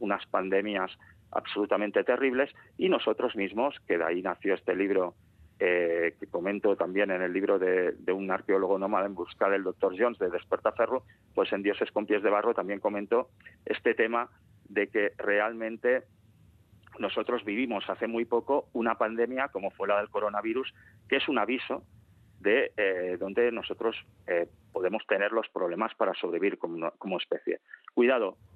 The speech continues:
la extinción de la especie es algo que nos lo dictamina también el estudio del pasado. Desde los dinosaurios a los australopitecos, que vivieron algunos de ellos más de un millón de años,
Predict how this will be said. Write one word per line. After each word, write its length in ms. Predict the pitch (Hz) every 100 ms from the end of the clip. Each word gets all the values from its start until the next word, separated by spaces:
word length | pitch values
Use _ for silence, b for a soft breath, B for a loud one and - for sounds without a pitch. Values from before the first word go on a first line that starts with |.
| -
la 300 | - 101 104
extinción 520 | 101 - 104 98 123 147
de 80 | 131
la 80 |
especie 380 | 117 - 131 147
es 120 | 143
algo 320 | 117 120 143 -
que 100 | 107
nos 180 | 98 90
lo 80 | 90
dictamina 520 | 87 - 90 113 117
también 320 | 110 101 107
el 100 | 120
estudio 380 | 90 - 98 104
del 80 | 98
pasado. 460 | - - 107 98 - _ _ _ _
Desde 240 | 101 92 98
los 160 | 95
dinosaurios 760 | 95 92 - 127 120 104 95 - _
a 80 | 92
los 160 | 87 -
australopitecos, 880 | - 98 95 95 92 117 - 98 -
que 60 | 90
vivieron 400 | 87 101 107 110
algunos 340 | 101 107 101
de 100 | 107
ellos 180 | 110 90 B B -
más 220 | - 104
de 80 | 101
un 80 | 110
millón 260 | 107 104 104
de 120 | 110
años, 280 | 107 131